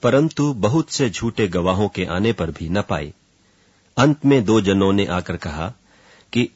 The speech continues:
इसने कहा है कि मैं परमेश्वर के मंदिर को ढा सकता हूं और उसे तीन दिन में बना सकता हूं।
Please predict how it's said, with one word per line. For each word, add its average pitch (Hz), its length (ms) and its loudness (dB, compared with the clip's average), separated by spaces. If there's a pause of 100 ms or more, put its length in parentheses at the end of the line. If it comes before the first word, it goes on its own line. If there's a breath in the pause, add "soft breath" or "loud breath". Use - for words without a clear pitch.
इसने 151 360 2
कहा 104 300 0
है 92 200 0
कि 90 180 -2
मैं 113 260 4
परमेश्वर 110 640 2
के 117 120 0
मंदिर 95 420 4
को 92 180 0
ढा 90 220 0
सकता - 360 -2
हूं 90 300 0 (560 loud breath)
और 151 140 6
उसे 139 300 4
तीन 160 460 6
दिन 117 140 4
में 101 220 4
बना 127 240 4
सकता 92 360 -4
हूं। 80 200 -6